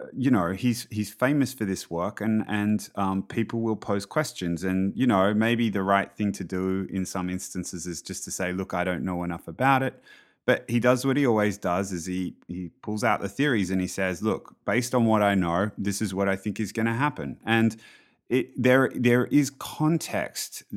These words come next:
there is detailed context w-, of within an industry that I think you need to understand to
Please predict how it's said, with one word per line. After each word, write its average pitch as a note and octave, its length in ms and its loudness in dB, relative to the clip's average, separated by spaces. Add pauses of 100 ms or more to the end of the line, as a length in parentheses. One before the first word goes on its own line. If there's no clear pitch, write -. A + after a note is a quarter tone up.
(120)
there A2 280 2
is A2+ 320 0 (460)
detailed C#3+ 460 6
context - 800 0 (100)
w-, A2 160 0
of G#2 200 2
within A2 340 4
an A#2+ 100 6
industry A2 560 2
that F2 300 -4
I G2+ 100 4
think A#2+ 260 0
you A2 60 2
need G#2 180 2
to G#2 100 -2
understand G2+ 580 0
to - 140 -8